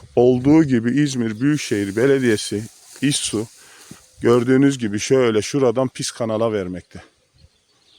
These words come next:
Görüyorsunuz bu pis kanal. Burası da tarım arazileri. Maalesef bu tarım arazilerinde ekilen, biçilen, e, meyve, sebze, her türlü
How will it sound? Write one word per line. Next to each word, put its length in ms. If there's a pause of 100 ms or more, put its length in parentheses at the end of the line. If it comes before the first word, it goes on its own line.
(760)
Görüyorsunuz 580
bu 100
pis 260
kanal. 340 (960)
Burası 360
da 100
tarım 340
arazileri. 640 (1400)
Maalesef 840 (320)
bu 120
tarım 320
arazilerinde 800
ekilen, 640
biçilen, 500 (840)
e, 400
meyve, 520
sebze, 720 (800)
her 240
türlü 560